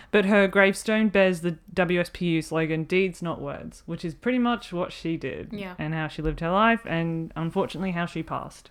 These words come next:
Speaker 2: Mm.
Speaker 1: So, Davison's death marked an end and a turning point for the militant suffragette campaign because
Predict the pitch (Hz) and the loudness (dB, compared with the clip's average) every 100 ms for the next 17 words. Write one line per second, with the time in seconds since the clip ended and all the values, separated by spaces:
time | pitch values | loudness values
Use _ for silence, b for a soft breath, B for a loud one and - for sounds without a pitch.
0 | - 196 196 233 _ - - - - - | -14 -12 -12 -20 _ -20 -20 -20 -20 -2
1 | 190 190 180 170 185 - B B - 226 | 4 6 6 4 2 0 B B 4 6
2 | 311 285 285 247 226 185 196 196 196 185 | 8 6 4 6 6 6 4 4 4 4
3 | 180 165 180 - 185 185 202 175 170 - | 4 2 -2 2 4 6 4 4 0 0
4 | 202 233 214 175 160 143 - - 180 175 | 2 4 4 2 -2 -4 -6 -6 -2 0
5 | 156 165 185 - 151 165 151 - - 139 | 0 -2 -6 -6 -6 -4 -4 -6 -4 -6
6 | 131 135 135 - b b - 185 240 269 | -4 -6 -6 -10 b b -6 -2 2 4
7 | 190 190 208 | 4 2 -2